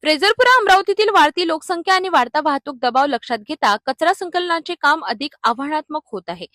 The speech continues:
याच पार्श्वभूमीवर महानगरपालिकेचे आयुक्त सौम्य शर्मा चांडक यांनी एक डिसेंबर रोजी फ्रेजरपुरा विभागातील कचरा संकलन प्रणालीची प्रत्यक्ष पाहणी केली. या पाहणी दरम्यान त्यांनी कचरा उचलण्याची प्रक्रिया, वापरली जाणारी वाहने,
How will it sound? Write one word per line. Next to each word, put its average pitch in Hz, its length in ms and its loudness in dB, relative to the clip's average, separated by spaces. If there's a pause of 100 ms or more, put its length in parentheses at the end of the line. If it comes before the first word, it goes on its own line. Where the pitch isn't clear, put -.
(320)
याच 240 220 2
पार्श्वभूमीवर 262 760 0
महानगरपालिकेचे 320 920 0
आयुक्त 311 300 0
सौम्य 294 320 -4
शर्मा 294 280 -4
चांडक 285 380 -2 (120)
यांनी 285 260 -4
एक 214 240 -4
डिसेंबर 277 460 -6
रोजी 240 360 -4 (360)
फ्रेजरपुरा 381 560 2
विभागातील 370 580 2
कचरा 339 340 0
संकलन 339 480 -2
प्रणालीची 285 520 0
प्रत्यक्ष 262 400 -8
पाहणी 262 380 -6
केली. 277 240 -8 (220)
या 233 80 0
पाहणी 247 380 0
दरम्यान 247 440 0
त्यांनी 247 420 -4
कचरा 294 240 0
उचलण्याची 370 520 -4
प्रक्रिया, 349 440 -2 (400)
वापरली 311 400 2
जाणारी 302 340 0
वाहने, 254 400 -2